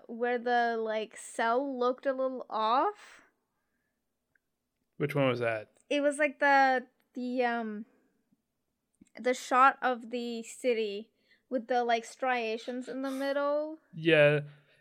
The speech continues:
Speaker 2: Yeah, no, that was because whatever they record, whatever they ripped this from, <laughs> the video
Speaker 1: Uh-huh.
Speaker 2: quality there kinda shit the bed.
Speaker 1: Yep.
Speaker 2: That, that wasn't the cell. That was whatever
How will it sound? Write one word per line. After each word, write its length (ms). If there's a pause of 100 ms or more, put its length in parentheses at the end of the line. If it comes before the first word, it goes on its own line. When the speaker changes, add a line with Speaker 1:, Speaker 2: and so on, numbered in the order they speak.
(140)
Speaker 2:
Yeah, 500
no, 280
that 340
was 300
because 560
whatever 440
they 140
record, 640
whatever 360
they 120
ripped 360
this 260
from, 480 (100)
<laughs> 80
the 200
video 420
Speaker 1:
Uh-huh. 100
Speaker 2:
quality 500
there 220
kinda 320
shit 340
the 60
bed. 420 (580)
Speaker 1:
Yep. 340 (1400)
Speaker 2:
That, 280
that 140
wasn't 360
the 120
cell. 460
That 180
was 320 (100)
whatever 1040